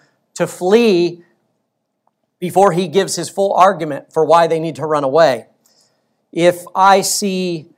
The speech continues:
a rabid dog running toward me in an alleyway, uh, I, I'm not going to consider all of my life's choices and why I chose the path to get in that particular alleyway. I'm not going to be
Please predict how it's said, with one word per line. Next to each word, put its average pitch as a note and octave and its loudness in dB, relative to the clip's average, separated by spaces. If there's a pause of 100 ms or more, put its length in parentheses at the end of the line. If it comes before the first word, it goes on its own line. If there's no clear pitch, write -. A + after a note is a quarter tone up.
(440)
a D#3 0
rabid D#3+ 4
dog D#3 6
running D3+ -2
toward F3 -2
me D3 -8
in D3+ -6
an C#3 -6
alleyway, C3+ -4 (1000)
uh, C#3 -6 (100)
I, D#3 -4
I'm E3+ -4
not E3 2
going E3 -2
to E3 -12
consider F3 -4
all F3 4
of D3+ -4
my D3 -2
life's D#3 0
choices E3+ -4 (360)
and D3 -6
why D#3+ 6
I D3+ 2
chose F3 0
the C#3+ -4 (280)
path F3 0
to D#3 -10
get E3+ -4
in E3+ -4
that D#3+ 4
particular D#3 -6
alleyway. E3 2
I'm D#3 0
not E3 0
going E3 -4
to D#3 -10
be D#3 -8